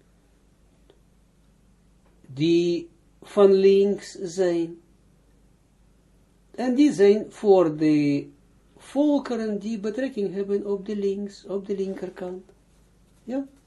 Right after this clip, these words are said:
Dus zegt hij, dan spreek je alleen maar die in de algemene zin, dat zijn er twee, twee,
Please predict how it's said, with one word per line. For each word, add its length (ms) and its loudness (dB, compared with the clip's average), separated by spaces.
Dus 300 -6
zegt 240 -4
hij, 100 -8
dan 220 0
spreek 280 -8
je 100 2
alleen 220 0
maar 180 -2
die 120 -6
in 120 -2
de 300 -4
algemene 640 -4
zin, 220 -4
dat 200 -8
zijn 220 -4
er 140 -6
twee, 600 -2
twee, 800 0